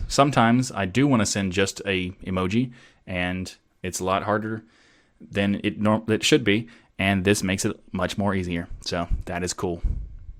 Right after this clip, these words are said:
Let's go to the next topic. If you'd like to learn more about this, I'll have a link to the latest blog post from Nathan Graham about K D E and the, like, This Week in K D E, about this particular C S D, as well as the emoji and some other stuff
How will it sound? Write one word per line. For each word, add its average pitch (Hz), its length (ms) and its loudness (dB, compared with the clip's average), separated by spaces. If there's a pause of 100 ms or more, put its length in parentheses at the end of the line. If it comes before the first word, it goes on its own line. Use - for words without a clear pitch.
(1000)
Let's - 100 -12
go 135 100 4
to 120 40 4
the 117 100 4
next 107 140 0
topic. 87 360 -4 (220)
If 95 100 -2
you'd 117 60 2
like 117 120 4
to 117 80 0
learn 110 100 2
more 110 140 6
about 107 300 4
this, 117 240 4
I'll 98 80 2
have 95 100 -2
a 95 40 0
link 98 220 -4
to 98 140 -6
the 92 140 -8
latest 95 400 -2
blog 98 240 0
post 98 340 -4 (320)
from 92 380 -2
Nathan 101 380 -2
Graham 117 480 0 (340)
about 95 540 2
K 107 160 -2
D 104 60 -4
E 104 420 -4
and 92 280 -6
the, 90 300 -8
like, 87 220 -4
This 101 200 0
Week 101 140 -6
in 104 80 -4
K 98 140 0
D 101 60 -4
E, 113 280 -2 (340)
about 87 240 0
this 117 200 4
particular 110 320 -2
C 113 180 -2
S 107 80 -4
D, 120 200 0
as 98 100 -2
well 101 100 0
as 95 80 0
the 98 80 0
emoji 117 420 4
and 101 120 -2
some 107 100 -2
other 113 120 2
stuff 113 300 0